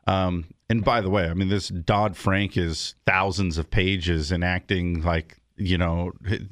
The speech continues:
something like a thousand different rules. There's a lot to comply with. So I think initially, and, and, and by the way, the C F P B, it's, this is true today. One of their fines is a million dollars a day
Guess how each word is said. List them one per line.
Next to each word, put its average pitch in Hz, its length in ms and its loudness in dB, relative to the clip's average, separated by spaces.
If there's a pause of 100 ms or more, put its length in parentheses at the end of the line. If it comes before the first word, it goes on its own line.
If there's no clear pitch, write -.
something 107 420 -2
like 87 220 0
a 92 60 0
thousand 92 600 0
different 90 340 -4
rules. 95 540 0 (460)
There's 107 220 0
a 110 60 2
lot 135 480 0
to 113 100 0
comply 147 480 0
with. 95 360 -2 (300)
So 131 480 2 (420)
I 120 60 2
think 185 260 0
initially, 139 800 0 (280)
and, 143 240 -4
and, 151 340 -2 (100)
and 143 340 -2 (280)
by 143 160 4
the 139 80 2
way, 135 140 4
the 110 120 0
C 175 280 0
F 156 180 -2
P 127 160 0
B, 113 560 0 (880)
it's, - 180 -4 (160)
this 160 200 2
is 143 100 0
true 131 300 0
today. 101 640 2 (320)
One 127 220 2
of 180 80 0
their 131 120 4
fines 123 520 2
is 92 120 -2
a 98 60 2
million 110 380 2
dollars 90 380 2
a 78 40 -2
day 76 360 -4